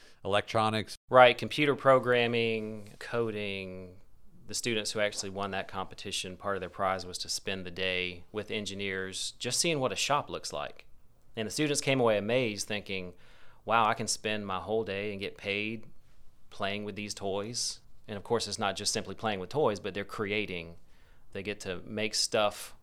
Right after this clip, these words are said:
Speaker 2: that they create. They get to use these really fancy machines. And wow, they came away so impressed that that's a real job. And they didn't, they wouldn't know that otherwise,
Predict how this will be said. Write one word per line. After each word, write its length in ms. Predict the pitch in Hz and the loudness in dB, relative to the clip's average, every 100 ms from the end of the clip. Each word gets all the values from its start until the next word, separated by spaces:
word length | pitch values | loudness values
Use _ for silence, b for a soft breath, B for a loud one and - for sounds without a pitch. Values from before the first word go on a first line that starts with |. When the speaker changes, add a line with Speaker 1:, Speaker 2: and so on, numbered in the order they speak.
| b b - | b b -8
Speaker 2:
that 140 | 98 | -4
they 140 | 95 107 | -2 -2
create. 400 | - 104 98 95 | -2 -2 0 -2
They 80 | 95 | -6
get 160 | 104 | -8
to 100 | - | -8
use 120 | 101 | -8
these 180 | 101 92 | -8 -8
really 320 | 107 113 104 | -2 0 0
fancy 420 | 95 110 98 - 95 | -2 0 0 0 -4
machines. 800 | 95 - 98 95 92 95 - b b b b b | -4 -2 -4 -4 -6 -6 -8 b b b b b
And 80 | 98 | 0
wow, 220 | 104 104 | 4 4
they 120 | 98 104 | 4 0
came 220 | 117 107 | -2 0
away 160 | 98 | -2
so 200 | 92 104 101 | 0 0 0
impressed 420 | 95 104 92 - | 2 2 2 -4
that 160 | 85 - - - | -8 -6 -6 -4
that's 200 | 107 127 | -2 -2
a 40 | |
real 180 | 131 110 | -4 -2
job. 400 | 110 92 78 - - - - - - - | -2 -4 -6 -12 -20 -18 -16 -10 -10 -6
And 100 | 107 | 0
they 60 | 123 | 2
didn't, 260 | 156 143 | 2 4
they 80 | 127 | 6
wouldn't 200 | 160 139 | 6 6
know 120 | 143 | 6
that 140 | 127 113 | 6 6
otherwise, 640 | 113 90 82 82 - - | 4 0 -4 -6 -8 -12